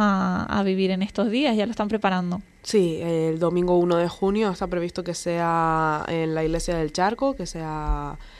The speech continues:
Speaker 2: eh, su misa a las siete de la tarde para celebrar las fiestas de Nuestra Señora del Mar. Eh, eh, es verdad que tenemos un programita que únicamente es eso, la procesión que se suele hacer y demás, el, con todos los vecinos y vecinas,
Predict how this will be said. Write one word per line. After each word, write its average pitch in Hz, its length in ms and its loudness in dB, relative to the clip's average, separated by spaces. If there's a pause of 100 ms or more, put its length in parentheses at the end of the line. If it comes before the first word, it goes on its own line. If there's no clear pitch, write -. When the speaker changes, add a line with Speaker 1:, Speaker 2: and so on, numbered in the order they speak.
(200)
Speaker 2:
eh, 160 220 -2
su 156 220 -4
misa 165 340 0
a 156 60 2
las 151 100 -2
siete 165 240 -2
de 156 160 2
la 151 140 0
tarde 233 540 2
para 180 140 -2
celebrar 156 460 -2
las 160 180 -2
fiestas 160 320 -6
de 151 80 -2
Nuestra 156 220 -8
Señora 156 360 -4
del 147 140 -2
Mar. 190 220 2 (540)
Eh, 156 1120 2 (140)
eh, 151 400 0
es 151 60 -6
verdad 160 260 2
que 156 240 0
tenemos 156 340 -2
un 160 140 -2
programita 151 640 -2
que 151 160 -6
únicamente 147 580 -6
es 151 80 -8
eso, 160 180 -6
la 151 80 -6
procesión 151 360 -10
que 151 80 -10
se 156 80 -12
suele 147 220 -10
hacer 151 300 -8
y 147 80 -2
demás, 151 400 -2
el, 151 420 -6 (160)
con 151 160 -10
todos 151 160 -4
los 151 80 -4
vecinos 151 260 -6
y 151 60 -4
vecinas, 185 420 -2